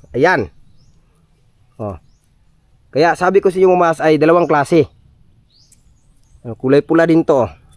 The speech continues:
Ayan, kulay pula yan, mga maas. Ihiwalay natin yan. Ah, mga kulay pula, oh. Oh. Ayan, oh. Kulay pula. Oh, mga kulay pula yan.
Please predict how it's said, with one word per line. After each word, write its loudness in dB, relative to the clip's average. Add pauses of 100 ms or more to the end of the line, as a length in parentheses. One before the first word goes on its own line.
(120)
Ayan, -16
kulay 0
pula 0
yan, 2
mga 0
maas. -2
Ihiwalay 0
natin -4
yan. 0 (680)
Ah, -10
mga -14
kulay -2
pula, -2
oh. -6 (640)
Oh. -20 (1800)
Ayan, -12
oh. -14 (160)
Kulay -2
pula. -2 (320)
Oh, -16
mga -10
kulay 0
pula 0
yan. 0